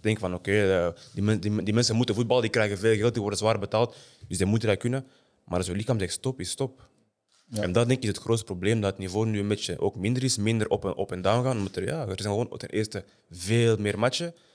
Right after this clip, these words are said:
Speaker 1: veel meer competities. Eh, nu komt er wel een Conference League bij volgend jaar, dat is nog extra matchen. Eh, volgend jaar nog eens, nog eens, eh, W K, eh,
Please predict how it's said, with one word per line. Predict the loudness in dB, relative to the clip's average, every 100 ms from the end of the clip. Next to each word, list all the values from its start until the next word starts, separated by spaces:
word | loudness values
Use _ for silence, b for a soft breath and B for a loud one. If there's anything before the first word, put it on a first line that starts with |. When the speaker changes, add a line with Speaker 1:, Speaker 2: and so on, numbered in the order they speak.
| b
Speaker 1:
veel | -4 0
meer | 4 4
competities. | 2 -4 -2 -2 0 -2 0
Eh, | 2 2 0 B B
nu | -4
komt | -2 -2
er | 0
wel | 0
een | 0
Conference | -2 0 -4 -6
League | -8 -2
bij | 0
volgend | 0 -2 -2
jaar, | -2 0
dat | -2 -2
is |
nog | -2 -2
extra | 0 0 0
matchen. | 0 0 0 -4 -6 b b b
Eh, | -2 0 2 0
volgend | 0 0
jaar | 0
nog | 0
eens, | -2
nog | -6 -6
eens, | -6 -4
eh, | -4 -2 -2 -2
W | 2 2
K, | 2
eh, | 2 0 -4 _ _ -8